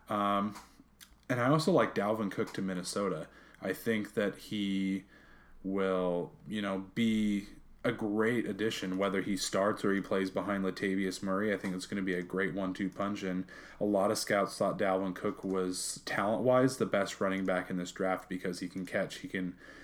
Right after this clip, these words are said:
run between the tackles. So I, I think, you know, all, all, every th-, player that we've listed here is a great fit, but I think off the top of my head, those two would be my favorite fits.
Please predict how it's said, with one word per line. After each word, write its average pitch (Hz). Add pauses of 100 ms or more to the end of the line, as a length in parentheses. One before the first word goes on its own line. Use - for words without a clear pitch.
(220)
run 101
between 95
the 90
tackles. 95 (260)
So 92
I, 98
I 123
think, 131 (500)
you 135
know, 113
all, 131
all, 123
every 127
th-, 117 (340)
player 110
that 98
we've 101
listed 101
here 113
is 113
a 117
great 110
fit, -
but 107
I 101
think 101
off 104
the 98
top 101
of 101
my 98
head, 92
those 95
two 90 (460)
would 98
be 101
my 92
favorite 90 (240)
fits. -